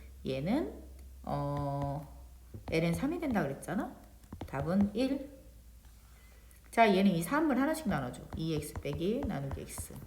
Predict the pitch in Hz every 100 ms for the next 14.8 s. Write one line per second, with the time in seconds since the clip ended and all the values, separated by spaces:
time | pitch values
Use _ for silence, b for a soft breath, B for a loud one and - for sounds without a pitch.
0 | - B B B B - - 226 220 -
1 | 208 214 214 254 269 175 151 165 165 -
2 | - - - - - B B B - -
3 | 254 269 254 - 240 - 214 233 254 285
4 | 262 160 160 - 135 - - 80 139 -
5 | B B - - 147 143 127 135 - 226
6 | 247 247 - - - - - - - -
7 | - - - - - - - - - -
8 | 180 170 - - - 143 135 165 - -
9 | - - - - - - - - B B
10 | B B B B - 214 247 254 214 208
11 | 208 208 208 160 147 175 269 - - -
12 | - - - - - - 175 175 208 185
13 | 143 175 285 - - - - - - -
14 | 156 170 208 214 - 147 190